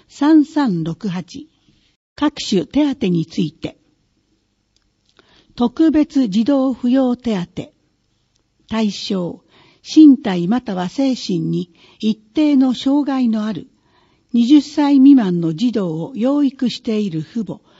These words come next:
または父母に代わってその児童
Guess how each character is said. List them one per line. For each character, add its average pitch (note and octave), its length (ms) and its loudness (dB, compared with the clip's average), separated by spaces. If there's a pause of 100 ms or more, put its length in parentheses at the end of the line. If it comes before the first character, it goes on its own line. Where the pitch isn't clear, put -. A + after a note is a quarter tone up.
(220)
ま B3 160 -2
た G#3+ 140 -10
は F3+ 160 -12 (180)
父 E4 120 -6
母 C#4+ 120 0
に A3+ 140 0
代 G#3+ 180 -6
わ A3 100 -4
っ A3+ 40 -8
て - 280 -12 (160)
そ B3 160 -4
の C#4 160 4
児 A#3 160 -4
童 F3+ 260 -2